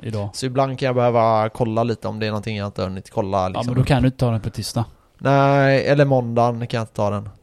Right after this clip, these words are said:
Speaker 1: Eller
Speaker 2: Så det får
Speaker 1: onsdagen,
Speaker 2: bli
Speaker 1: eller
Speaker 2: lite
Speaker 1: torsdagen, eller
Speaker 2: Ja, torsdagen
Speaker 1: fredag.
Speaker 2: kan
Speaker 1: Hör,
Speaker 2: jag köra.
Speaker 1: hör ni hur Max är beroende här?
Speaker 2: Nej, men torsdagar har jag faktiskt ingenting jag, jag skulle kunna göra. Fredagar så kanske det händer mer grejer. Då kanske det är roligare att ha telefonen.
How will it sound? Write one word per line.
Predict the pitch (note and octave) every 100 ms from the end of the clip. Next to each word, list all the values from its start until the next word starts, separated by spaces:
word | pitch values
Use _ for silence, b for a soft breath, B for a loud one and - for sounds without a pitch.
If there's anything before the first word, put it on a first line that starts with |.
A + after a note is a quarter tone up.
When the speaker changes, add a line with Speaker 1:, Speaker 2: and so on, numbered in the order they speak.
| b _
Speaker 1:
Eller | C#3 C3+
Speaker 2:
Så |
det | B2+
får | D3+
Speaker 1:
onsdagen, | D3+ E3
Speaker 2:
bli | D#3
Speaker 1:
eller | D3+
Speaker 2:
lite | D3 D3+
Speaker 1:
torsdagen, | C#3+ - C#3 C3 C3 -
eller | D3 C#3+
Speaker 2:
Ja, |
torsdagen | G#3 F3 C3+
Speaker 1:
fredag. | F#3+
Speaker 2:
kan | -
Speaker 1:
Hör, | F3+
Speaker 2:
jag | G#3
köra. | F#3
Speaker 1:
hör | G3+
ni | F#3
hur | F3
Max | F3 C#3 E3+
är |
beroende | D3+ D#3 C#3 B2
här? | B2+ A#2+ A2 -
Speaker 2:
Nej, | G3+
men | G#3 G3+
torsdagar | - A3+ - E3+ E3 G3
har | G#3 G#3+ D#3+
jag | D3+
faktiskt | D#3+ -
ingenting | C3+ A#2+ A#2+
jag, | A2+ A2+ A2+ - A#2
jag | A#2 A2+ A2 G#2+ A2+
skulle | - A#2
kunna | A2+
göra. | G#2+
Fredagar | G#2 D3 B2+ B2 C#3+
så | D3 D3
kanske | C3+ D3 C3+
det | B2+
händer | A2+ G#2+ D#3
mer | B2+
grejer. | A#2 G2
Då | G#2+
kanske | C3 B2
det |
är | A#2
roligare | A2+ G#2 G2+
att | G#2
ha | A2
telefonen. | C3 A#2 G2+